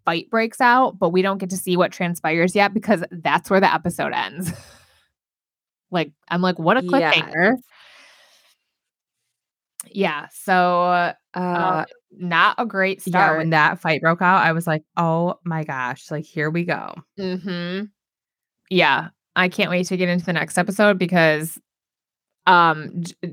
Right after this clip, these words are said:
Speaker 1: Scheana's reaction to this fight, I'm just like, "Why are you such a little bitch all the time about everything?"
Speaker 2: Uh, yeah. I just, like,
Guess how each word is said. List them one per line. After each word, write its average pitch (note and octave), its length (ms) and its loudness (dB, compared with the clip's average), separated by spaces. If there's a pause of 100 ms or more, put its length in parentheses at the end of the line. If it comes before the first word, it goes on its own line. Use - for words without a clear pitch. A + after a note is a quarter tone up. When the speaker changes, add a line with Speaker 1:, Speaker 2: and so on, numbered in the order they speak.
(380)
Speaker 1:
Scheana's F3 440 2
reaction D3+ 420 0
to E3 100 -8
this D#3 220 -2
fight, D#3 460 0
I'm F3+ 120 -2
just F3 240 -4
like, E3 240 0
"Why F3+ 240 0
are C4 80 4
you C4 160 2
such E3 240 -2
a D#3+ 40 4
little D3+ 200 2
bitch C3+ 240 0
all D3+ 100 0
the - 80 -6
time D#3 440 -4
about D3 260 0
everything?" F#2+ 560 -4 (560)
Speaker 2:
Uh, D#3+ 460 -6 (280)
yeah. - 160 -18 (760)
I A#3+ 220 2
just, F#4 300 -2
like, F4 340 0